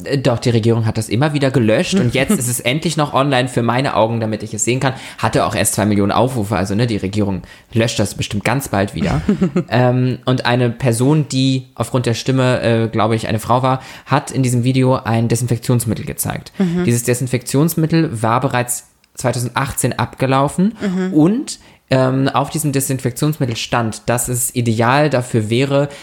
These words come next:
Speaker 1: es einzusetzen gegen den Coronavirus, in Klammern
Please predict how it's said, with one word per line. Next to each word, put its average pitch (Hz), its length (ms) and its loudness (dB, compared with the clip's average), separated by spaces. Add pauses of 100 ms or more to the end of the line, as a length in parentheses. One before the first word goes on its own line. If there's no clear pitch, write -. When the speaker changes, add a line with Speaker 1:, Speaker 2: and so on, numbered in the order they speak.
(120)
Speaker 1:
es - 220 -4
einzusetzen 127 800 0
gegen 123 260 2
den 113 200 0
Coronavirus, 143 840 0 (240)
in 117 140 0
Klammern 120 480 0